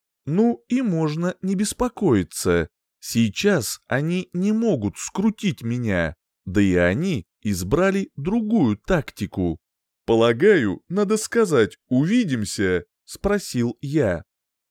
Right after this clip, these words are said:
«Как вариант. Будь на связи и пиши, если Чесин перестанут границы видеть»,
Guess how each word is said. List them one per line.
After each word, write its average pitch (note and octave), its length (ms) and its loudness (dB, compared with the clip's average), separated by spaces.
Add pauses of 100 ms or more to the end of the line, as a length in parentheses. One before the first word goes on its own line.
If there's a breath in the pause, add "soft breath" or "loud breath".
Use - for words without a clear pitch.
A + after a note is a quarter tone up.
«Как C4 280 -2
вариант. A3+ 840 0 (260)
Будь E3+ 300 -2
на D#3 140 -2
связи G#3+ 640 -2 (120)
и F#3+ 140 2
пиши, C#3 640 0 (120)
если D3+ 380 -2
Чесин C4 540 -2 (140)
перестанут A#3 760 0
границы C4 680 -2
видеть», D3+ 640 -4